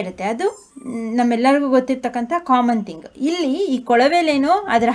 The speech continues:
ಹೈಟ್, ಇದ್ರ ಮೇ-, ಈ ಬಲೂನ್ ಮೇಲೆ ಬೀಳ್ತಕ್ಕಂತಹ, ಬೀಳ್ತಿರ್ತಕ್ಕಂತಹ ಈ ಒತ್ತಡ ಏನು ಇದರ ಉದ್ದವನ್ನ, ಎತ್ತರವನ್ನ ಅವಲಂಬಿಸಿದೆ ಅಂತೇಳಿ ಇದಕ್ಕೊಂದು ಎಕ್ಸಾಂಪಲ್.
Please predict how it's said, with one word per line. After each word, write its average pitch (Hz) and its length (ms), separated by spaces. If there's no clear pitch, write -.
ಹೈಟ್, 302 320
ಇದ್ರ 269 260
ಮೇ-, 247 180
ಈ 262 40
ಬಲೂನ್ 302 320
ಮೇಲೆ 330 200
ಬೀಳ್ತಕ್ಕಂತಹ, 269 640
ಬೀಳ್ತಿರ್ತಕ್ಕಂತಹ 262 840
ಈ - 100
ಒತ್ತಡ 277 240
ಏನು 294 180
ಇದರ 233 180
ಉದ್ದವನ್ನ, 220 500
ಎತ್ತರವನ್ನ 247 600
ಅವಲಂಬಿಸಿದೆ 196 680
ಅಂತೇಳಿ 170 380
ಇದಕ್ಕೊಂದು 202 400
ಎಕ್ಸಾಂಪಲ್. 175 420